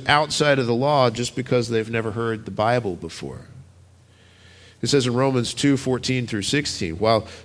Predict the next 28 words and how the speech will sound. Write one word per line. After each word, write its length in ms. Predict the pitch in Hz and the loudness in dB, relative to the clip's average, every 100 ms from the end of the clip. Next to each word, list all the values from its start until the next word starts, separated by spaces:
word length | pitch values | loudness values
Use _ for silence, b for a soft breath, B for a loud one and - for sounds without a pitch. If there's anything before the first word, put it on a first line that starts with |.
| - | -4
Gentiles 560 | 139 156 185 135 123 | 2 4 4 6 4
who 100 | 127 | 4
do 240 | 113 120 170 | 0 0 2
not 200 | 170 160 | 2 4
have 160 | 156 | 4
the 60 | 139 | 2
law 320 | 135 165 131 | 0 2 2
by 200 | 113 110 | 2 0
nature 400 | 113 147 - 127 | 0 -2 0 -2
do 180 | 107 139 | 0 0
what 160 | 131 | 0
the 80 | 120 | 0
law 200 | 113 120 | 0 2
requires, 580 | 120 101 - 123 151 139 | 0 -2 0 2 2 0
they 100 | 117 | -2
are 140 | 101 | -2
a 40 | 92 | -2
law 220 | 104 131 | 0 0
to 80 | 135 | -2
themselves, 600 | 113 107 131 139 139 131 | -4 -2 0 0 0 -2
even 240 | 127 123 | -2 0
though 100 | 120 | 0
they 160 | 123 117 | 2 0
do 160 | 113 120 | 0 0
not 160 | 123 | 0
have 240 | 117 175 190 | 2 0 0
the 100 | 110 | 0
law. 340 | 92 80 76 | -2 -6 -12